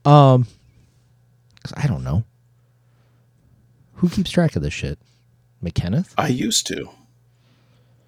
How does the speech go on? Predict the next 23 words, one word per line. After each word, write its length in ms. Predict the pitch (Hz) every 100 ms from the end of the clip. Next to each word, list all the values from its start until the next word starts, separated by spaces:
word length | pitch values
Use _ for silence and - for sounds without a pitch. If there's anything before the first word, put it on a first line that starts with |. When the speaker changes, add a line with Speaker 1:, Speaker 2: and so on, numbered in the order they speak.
| _ _ _ - - -
Speaker 2:
I 100 | 104
used 380 | 139 147 - -
to, 100 | 87
and 120 | 82
then 100 | 98
I 60 | 113
stopped. 600 | - - - - - - _ -
Speaker 1:
Yeah, 240 | 165 254 147 - - - -
as 140 | 113
well 140 | 131
you 100 | 151 147
should 160 | 180 123
have. 240 | 87 - - _ _ _ _ _ _ _ _ _ _ _ _ _ _ _ _ _ _ _ _ _ _ _ -
Um, 360 | 113 107 101
Speaker 2:
Um, 560 | 104 101 101 98 95 92 - - _ _ _ - - _ -
but 360 | 101 101 -
I, 380 | 107 98 101 92
I 40 | 95
think 220 | - 117
it 120 | 117
was, 320 | 104 92 -
um, 460 | 90 87 80 78 73 - _ - - _ _ _ -
uh, 480 | 80 65 62 62